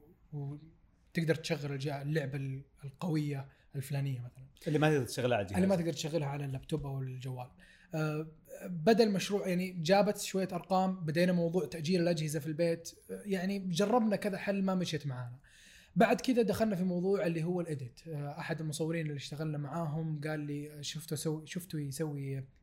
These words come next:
Speaker 1: إديت على لابتوب." قلت له: "لابتوبك ما يقدر يتحمل، كيف تسوي إديت؟" فقال لي: "لا، أنا عندي الكمبيوتر المكتبي حقي القوي في البيت وقاعد أشتغل من هنا." فوقتها جتني فكرة إنه ليش ما
Speaker 2: مم.
Speaker 1: نأجرها على الإديتورز واللي
Speaker 2: مم.
Speaker 1: يحتاجون الأجهزة
Speaker 2: جميل.
Speaker 1: القوية.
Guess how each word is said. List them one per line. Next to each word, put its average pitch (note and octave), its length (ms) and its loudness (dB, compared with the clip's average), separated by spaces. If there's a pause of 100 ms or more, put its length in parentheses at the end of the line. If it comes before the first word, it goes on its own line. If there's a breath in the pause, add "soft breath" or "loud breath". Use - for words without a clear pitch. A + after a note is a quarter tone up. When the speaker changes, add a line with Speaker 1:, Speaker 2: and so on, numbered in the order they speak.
Speaker 1:
إديت D3 200 -2
على C3 160 -8
لابتوب." C3+ 360 -6
قلت F#3 200 -8
له: F3+ 60 -2
"لابتوبك F3+ 440 -4
ما F3+ 80 -2
يقدر C3+ 180 -6
يتحمل، C3 300 -12
كيف F3 160 -6
تسوي C3+ 260 -8
إديت؟" B2 140 -14 (500 loud breath)
فقال A3 240 8
لي: A3 80 4
"لا، A3+ 160 4
أنا F3 100 2
عندي E3+ 260 0
الكمبيوتر E3 440 -2
المكتبي E3+ 340 0
حقي C#3+ 320 -2
القوي F3 260 2
في C#3+ 60 0
البيت C#3 340 -2 (120)
وقاعد E3+ 240 -2
أشتغل F3 340 0
من D3 140 -2
هنا." B2+ 220 -6 (280 soft breath)
فوقتها F#3+ 400 4
جتني F3 280 0
فكرة E3+ 340 -2
إنه D#3 260 -4 (400)
ليش B2+ 200 6
ما D#3 160 2
Speaker 2:
مم. D3+ 140 -2
Speaker 1:
نأجرها D3+ 340 -2
على C#3+ 160 0
الإديتورز D3 480 -2
واللي C3 140 -2
Speaker 2:
مم. A#2+ 60 0
Speaker 1:
يحتاجون D3+ 280 0
الأجهزة C#3+ 380 -8
Speaker 2:
جميل. B2 240 -2
Speaker 1:
القوية. B2 260 -6